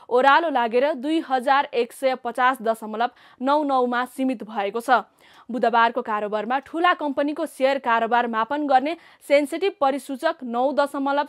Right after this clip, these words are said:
सात छ अङ्कले ओह्रालो लागेर चार सय दुई दशमलव सात पाँचमा सीमित भएको छ।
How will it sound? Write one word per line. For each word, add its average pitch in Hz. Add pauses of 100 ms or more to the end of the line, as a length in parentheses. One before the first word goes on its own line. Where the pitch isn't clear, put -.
(140)
सात 262
छ -
अङ्कले 254 (260)
ओह्रालो 262
लागेर 214 (300)
चार 302
सय 320
दुई 277
दशमलव 254
सात 269
पाँचमा 254
सीमित 254
भएको 202
छ। 226